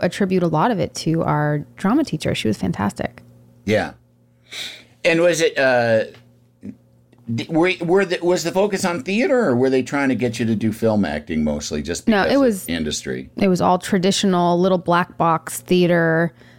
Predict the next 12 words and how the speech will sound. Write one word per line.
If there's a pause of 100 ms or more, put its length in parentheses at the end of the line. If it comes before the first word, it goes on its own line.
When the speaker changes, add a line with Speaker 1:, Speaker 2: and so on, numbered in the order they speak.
(200)
Speaker 1:
uh,
really
getting
into
it,
doing
Speaker 2:
Yeah.
Speaker 1:
all
the
exercises
and,
and